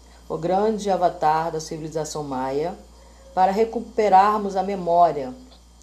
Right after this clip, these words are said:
nos sintonizarmos com o centro galáctico e nos reinserirmos na fraternidade galáctica. Ao passarmos a usá-lo, podemos começar a sonhar com o mundo ideal da nova era,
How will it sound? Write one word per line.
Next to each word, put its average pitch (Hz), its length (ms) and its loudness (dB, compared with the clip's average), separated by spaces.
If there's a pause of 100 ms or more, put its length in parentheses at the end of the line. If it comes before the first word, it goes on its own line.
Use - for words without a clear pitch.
(440)
nos - 180 -10
sintonizarmos 202 840 0
com 196 160 -6
o 180 40 -10
centro 202 360 -6
galáctico 165 720 -2 (400)
e 190 80 -8
nos 196 300 0
reinserirmos 196 1400 0 (280)
na 175 140 -2
fraternidade 175 800 -4
galáctica. - 640 -4 (1200)
Ao 180 160 -4
passarmos 190 600 0
a 165 80 0
usá-lo, 156 560 2 (500)
podemos 226 380 4
começar 233 460 0
a 214 40 0
sonhar 214 640 -2
com 214 200 0
o - 20 0
mundo 220 320 0
ideal 196 440 8
da 196 120 -4
nova 185 320 2
era, 143 320 -4